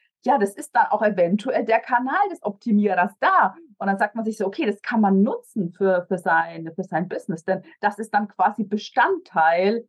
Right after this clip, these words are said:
von meiner, von meiner Dienstleistung, von meinen Produkten. Ich kann etwas, äh, optimieren, ja. Oder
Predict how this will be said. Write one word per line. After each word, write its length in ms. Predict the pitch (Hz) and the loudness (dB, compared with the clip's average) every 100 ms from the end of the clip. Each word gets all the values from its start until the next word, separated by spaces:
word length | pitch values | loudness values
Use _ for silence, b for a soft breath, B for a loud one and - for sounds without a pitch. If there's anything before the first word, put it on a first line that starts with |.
| _ _ _ _ | _ _ _ _
von 180 | 208 196 | 0 2
meiner, 560 | 185 190 202 180 165 160 | 2 2 2 2 2 -2
von 100 | 208 | -2
meiner 240 | 160 170 | -2 -2
Dienstleistung, 680 | 170 262 392 196 156 - 190 | -4 -4 -4 -2 -4 -6 -10
von 140 | 165 165 | -6 -2
meinen 460 | 160 165 160 147 _ | -2 -2 -4 -8 _
Produkten. 720 | 190 147 339 - - 202 - b b _ _ _ | -6 -2 -2 -4 -4 -2 -2 b b _ _ _
Ich 220 | 277 - | -14 -12
kann 240 | 214 202 196 | -4 -2 -2
etwas, 720 | 160 180 156 151 147 151 - | -8 -4 -2 -2 -4 -8 -8
äh, 140 | 175 160 | -6 -4
optimieren, 680 | 156 _ - 180 311 240 165 | -6 _ -2 2 4 2 0
ja. 280 | 147 170 170 | 0 2 4
Oder 260 | 165 165 | 2 0